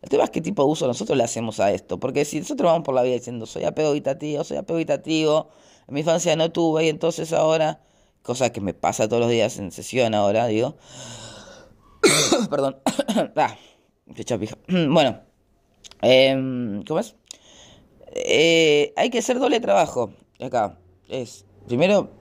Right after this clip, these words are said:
que la persona se desidentifique con el tipo de apego que le da identidad y que probablemente lo tenga, no digo que no,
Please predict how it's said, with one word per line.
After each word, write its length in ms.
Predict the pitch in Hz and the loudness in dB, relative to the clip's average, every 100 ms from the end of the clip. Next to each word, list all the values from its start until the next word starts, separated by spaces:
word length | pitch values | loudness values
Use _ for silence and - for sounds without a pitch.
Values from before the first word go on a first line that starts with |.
| - - | -20 -10
que 80 | - | 0
la 100 | 117 | 0
persona 240 | 113 156 156 | 0 0 0
se 260 | 139 127 | 0 -2
desidentifique 1000 | 151 165 - 139 117 120 - 104 127 117 | -2 -4 0 0 0 -4 -8 -2 -2 0
con 160 | 110 110 | -2 -2
el 100 | 107 | -2
tipo 220 | 135 131 | 0 2
de 80 | 117 | 2
apego 460 | 131 123 123 135 - _ _ _ - - - - | 2 2 2 -2 -8 _ _ _ -20 -20 -18 -8
que 100 | - | 0
le 100 | 107 | 4
da 80 | 117 | 6
identidad 640 | 127 113 120 139 135 - _ _ _ _ _ _ - - - - - - - - - - - - - - - | 4 2 0 2 2 0 _ _ _ _ _ _ -20 -20 -20 -20 -20 -20 -20 -20 -20 -20 -20 -20 -20 -10 0
y 100 | 151 | 2
que 140 | 160 | 4
probablemente 420 | 156 202 190 208 | 4 2 2 2
lo 100 | 151 | 0
tenga, 240 | 139 190 135 | 0 0 0
no 100 | 127 | 0
digo 160 | 143 | 0
que 80 | 127 | 0
no, 260 | 180 160 | 0 0